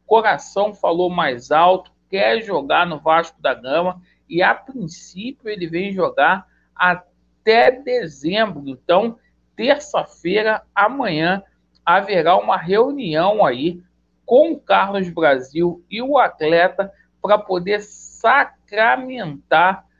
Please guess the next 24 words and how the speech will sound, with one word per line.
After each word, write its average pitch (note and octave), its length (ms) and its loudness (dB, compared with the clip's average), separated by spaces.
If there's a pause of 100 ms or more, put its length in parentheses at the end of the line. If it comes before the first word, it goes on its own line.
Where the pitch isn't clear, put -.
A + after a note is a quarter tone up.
(140)
aí D#3+ 440 0
a F3+ 60 0
chegada D#3+ 720 -2
do D#3+ 160 -4
Alex C#3+ 540 0
Teixeira, F3 800 -4 (240)
que G3+ 140 -12
está F#3 520 -2 (120)
apalavrado G3 1400 0
aí D3+ 240 -2
com F#3 340 -6
a G3 60 -2
diretoria F3+ 800 -2
do G3 340 0
Vasco. C#3+ 480 0 (420)
No C#3 140 -8
final E3 300 0
de E3+ 100 -12
semana E3+ 380 -2
a - 20 -2
gente E3+ 300 -10
viu D#3+ 280 -4
tanto B3 360 2
jogador F3+ 640 2